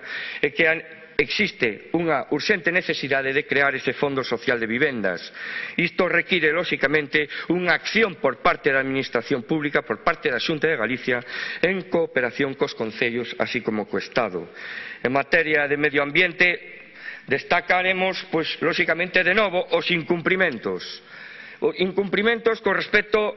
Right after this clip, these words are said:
ao convenio de Aarhus, que di que hai que manter a transparencia e manter a participación con respecto á información. Mais aquí, unha vez máis, temos denegacións infundadas.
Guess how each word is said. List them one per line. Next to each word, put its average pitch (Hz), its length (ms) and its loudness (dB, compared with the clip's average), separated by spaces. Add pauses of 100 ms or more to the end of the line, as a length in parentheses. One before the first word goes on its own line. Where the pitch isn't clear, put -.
(120)
ao 147 80 0
convenio 185 400 0
de 165 80 2
Aarhus, 98 720 -4 (600)
que 135 80 4
di 180 240 0
que 170 80 0
hai 170 160 2
que 185 320 0
manter 147 400 2
a 143 80 0
transparencia 156 800 0 (400)
e 147 80 2
manter 156 560 0
a 143 160 2
participación 170 800 0
con 202 80 4
respecto 180 640 0
á 165 80 6
información. 139 880 0 (240)
Mais 165 240 2
aquí, 185 400 0
unha 127 240 0
vez 131 160 0
máis, 175 320 2 (480)
temos 185 400 4
denegacións 151 720 0
infundadas. 175 800 0